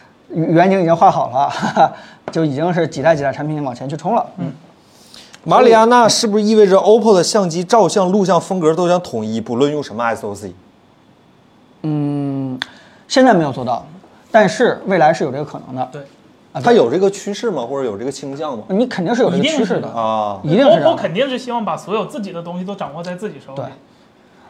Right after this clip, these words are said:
Speaker 1: 呃，但是现在没有做到，是因为一个是它只在这个自己的七六六上，对吧？
Speaker 3: 啊，对，对，对，对。
Speaker 1: 刚，刚应用，它还没有去重点去考虑这件事情，
Speaker 3: 对。
Speaker 1: 啊，重点还是在解决这个，呃，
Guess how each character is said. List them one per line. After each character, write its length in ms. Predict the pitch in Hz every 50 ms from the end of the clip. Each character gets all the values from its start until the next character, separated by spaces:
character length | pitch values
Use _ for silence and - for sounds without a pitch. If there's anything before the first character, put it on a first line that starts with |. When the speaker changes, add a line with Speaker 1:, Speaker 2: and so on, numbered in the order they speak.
| _ _ - 269
Speaker 1:
呃， 560 | 160 165 165 156 147 147 143 139 139 143 143 156
但 160 | - 262 247
是 280 | 220 156 - - - - -
现 260 | - - - - 285 254
在 140 | 294 294
没 100 | 247 208
有 120 | 190 185 165
做 120 | 147 170
到， 160 | 175 175 165
是 140 | 151 151 165
因 100 | 165 175
为 160 | 180 175 175
一 140 | 156 147 196
个 80 | 240 202
是 80 | -
它 80 | 196 208 208
只 120 | - - 127
在 160 | 123 185 202
这 120 | 165 165
个 100 | 139 143
自 160 | 131 - 185
己 80 | 143 135
的 80 | 123 131
七 200 | - - 180 165
六 120 | 165 170
六 160 | 170 160 143
上， 240 | 143 - 226 170 165
对 80 | 190 170
吧？ 120 | - 185
Speaker 3:
啊， 160 | 214 185 156 147
对， 80 | 156 147
对， 40 | 131
对， 140 | - 175 175
对。 0 |
Speaker 1:
刚， 380 | 175 190 202 214 202 190 202 -
刚 160 | 226 233 240
应 180 | 233 294 311 269
用， 260 | 247 277 254 185 147
它 200 | 120 143 175 196
还 100 | 170 180
没 120 | 196 240
有 140 | 233 185 151 143
去 340 | - - - 190 170 160 147
重 160 | 156 214 180
点 100 | 151 139
去 80 | 143 160
考 120 | - 131
虑 80 | 127 135
这 40 |
件 80 | 156 170
事 140 | - - 269
情， 140 | - - 139
Speaker 3:
对。 80 | 151 135 127
Speaker 1:
啊， 180 | 147 135 139 135 -
重 140 | - - 202
点 140 | 180 151 135
还 120 | 117 156
是 60 | 170 165
在 100 | 170 165
解 160 | - 147 123
决 140 | 120 131 139
这 160 | 160 156 147
个， 240 | 127 135 123 120 -
呃， 400 | 135 131 127 123 123 123 120 120